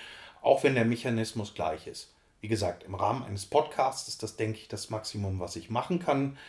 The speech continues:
Wer mehr wissen will, kann sich natürlich gerne bei mir melden. Das ist auch online erlernbar. Das ist überhaupt kein Problem. Ähm, und, ähm, wenn man das ein bisschen übt und ein bisschen versteht, kann einen das sehr, sehr weit tragen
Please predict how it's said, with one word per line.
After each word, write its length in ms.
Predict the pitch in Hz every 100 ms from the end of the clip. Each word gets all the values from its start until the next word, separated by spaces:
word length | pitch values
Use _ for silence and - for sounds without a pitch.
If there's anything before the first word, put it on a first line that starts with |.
| - - -
Wer 140 | 95
mehr 220 | 117 127
wissen 320 | 135 135 127
will, 280 | 120 117 120 - -
kann 220 | - 143
sich 120 | 151 143
natürlich 440 | 139 139 127 123
gerne 240 | 113 113
bei 180 | 113 101
mir 140 | 101 95
melden. 380 | 131 165 165
Das 160 | 123 -
ist 140 | -
auch 200 | - - -
online 480 | - 151 156 147 143
erlernbar. 760 | 110 123 123 131 127 117 120 - - - -
Das 200 | 101 -
ist 140 | -
überhaupt 360 | 90 101 - -
kein 220 | 117 113
Problem. 580 | - 101 101 101 107 107 - - - - - -
Ähm, 560 | 90 92 92 92 95 95
und, 480 | 104 98 98 92 -
ähm, 220 | 92 92 92
wenn 120 | 101
man 120 | 101
das 180 | 95 -
ein 140 | 92
bisschen 420 | 170 180 196 175 170
übt 320 | 139 139 -
und 140 | 202
ein 160 | - 98
bisschen 320 | 120 - 180
versteht, 560 | 175 - - 120 120 -
kann 160 | 127
einen 180 | 107 101
das 160 | 98 -
sehr, 180 | 113 123
sehr 200 | 120 101
weit 240 | 98 101
tragen 440 | - 107 127 156